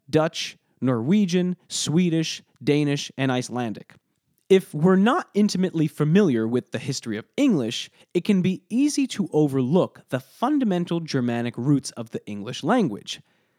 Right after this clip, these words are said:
Modern English has been shaped by the influence of non-Germanic languages,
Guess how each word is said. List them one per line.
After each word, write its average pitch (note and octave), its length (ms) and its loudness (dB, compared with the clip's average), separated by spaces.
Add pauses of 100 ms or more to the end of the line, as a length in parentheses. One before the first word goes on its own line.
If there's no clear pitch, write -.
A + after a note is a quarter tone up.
(300)
Modern B3 340 2
English G3 400 0
has D3 200 -2
been A#2+ 160 -2
shaped - 480 -2
by C3 180 0
the C3 120 -4
influence C3+ 580 -2
of A#2 260 -8 (200)
non-Germanic A#2+ 840 -2
languages, B2+ 640 0